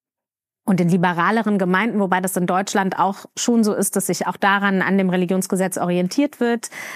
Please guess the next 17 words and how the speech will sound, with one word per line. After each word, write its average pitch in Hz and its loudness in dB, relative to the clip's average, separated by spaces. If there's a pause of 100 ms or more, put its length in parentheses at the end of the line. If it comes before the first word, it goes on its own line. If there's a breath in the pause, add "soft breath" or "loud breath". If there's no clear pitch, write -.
(180 loud breath)
Ähm, 190 2 (280 loud breath)
aber 196 2
es 196 -4
ist 190 -4
eben 196 0
auch 190 0
so, 208 -2
dass 190 -2
gerade 196 0
viele 202 0
Menschen 196 0
aus 190 -2
der 190 -2
Sowjetunion, 214 0
da 185 0
war 185 0
das - -6